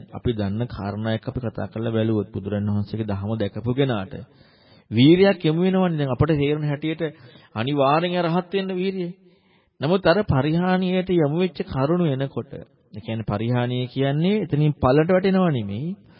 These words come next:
මොනවා හෝ කාරණාවක් එක්ක, අ, කලින් සූත්‍රයක් ගත්තාම සන්තුට්ඨිත කුසලයේ ධර්මයේ සතුටු වීම.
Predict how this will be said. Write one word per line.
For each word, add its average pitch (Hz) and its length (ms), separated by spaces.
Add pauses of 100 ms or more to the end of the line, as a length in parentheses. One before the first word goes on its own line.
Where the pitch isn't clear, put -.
(480)
මොනවා 135 260
හෝ 175 180
කාරණාවක් 151 640
එක්ක, - 280 (680)
අ, 113 60 (460)
කලින් 127 340
සූත්‍රයක් 123 500
ගත්තාම 101 420 (400)
සන්තුට්ඨිත 139 540
කුසලයේ 139 360 (240)
ධර්මයේ 131 280
සතුටු 143 340
වීම. 110 220